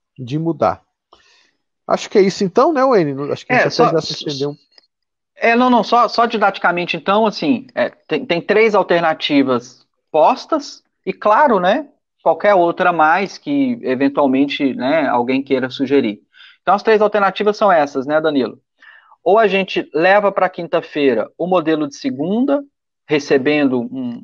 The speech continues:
Speaker 2: um pesquisador, quer dizer, alguém que já tem uma pesquisa consolidada na área de ciências humanas. A segunda ideia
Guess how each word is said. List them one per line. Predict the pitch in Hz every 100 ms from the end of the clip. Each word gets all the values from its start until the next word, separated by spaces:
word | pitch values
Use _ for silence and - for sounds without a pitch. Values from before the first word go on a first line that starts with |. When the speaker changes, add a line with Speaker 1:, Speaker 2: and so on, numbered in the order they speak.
| -
Speaker 2:
um | 123 120 - 123 -
pesquisador, | 139 - 131 107 104 196
quer | 175
dizer, | 120 131
alguém | 120 156
que | 156
já | 143
tem | 127 160
uma | 151
pesquisa | 143 131 - 147 127
consolidada | - 156 147 147 127 113 139 175 202 143
na | 131 127
área | 123 123
de |
ciências | - 123 120 110
humanas. | 107 107 117 175 285 - _ _ - - - -
A | 139
segunda | - 196 196 214
ideia | 202 170 160 131 113 110